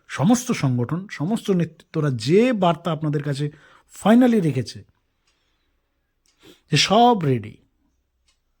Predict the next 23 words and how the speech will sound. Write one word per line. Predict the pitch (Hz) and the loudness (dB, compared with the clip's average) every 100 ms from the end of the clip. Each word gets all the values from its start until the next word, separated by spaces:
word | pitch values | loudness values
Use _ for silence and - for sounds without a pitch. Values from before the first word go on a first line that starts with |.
| _ _ _ _ _ - | _ _ _ _ _ -12
সব | - 202 226 | 0 2 4
রেডি, | 233 185 117 101 _ _ _ _ _ _ _ _ _ _ 151 | 2 0 -2 -8 _ _ _ _ _ _ _ _ _ _ -6
ওই | 185 | -2
একটা | 147 - 180 | -2 -2 -2
জায়গাতেই | 185 185 196 233 | 0 0 -2 -6
পড়ে | - 143 117 | -6 -6 -6
আছে | 107 107 | -10 -12
বিষয়টা, | 101 110 107 | -14 -14 -14
সেটা | 107 139 | -10 -6
হচ্ছে | 151 151 | -6 -6
মমতা | 156 110 104 | -8 -8 -8
বন্দ্যোপাধ্যায়। | 101 95 101 98 - - _ _ _ _ _ _ _ _ _ - | -10 -12 -14 -20 -20 -20 _ _ _ _ _ _ _ _ _ -6
তিনি | 165 202 226 214 | 0 2 2 2
গ্রিন | 147 151 | 0 -2
সিগন্যাল | 143 151 165 185 165 | -4 -6 -6 -6 -6
দিলে | 143 180 214 _ _ _ _ _ _ - | -6 -6 -8 _ _ _ _ _ _ -8
এই | 156 | -6
প্রতিবেদন | 156 170 214 208 214 | -4 -2 2 2 2
যখন | 196 175 | 0 0
আমরা | 190 175 | -2 -2
শুনছেন | 156 - 220 220 170 | -4 0 0 0 0
এই | 156 185 | 0 2
মুহূর্তে, | 190 165 - 98 | 2 0 -6 -14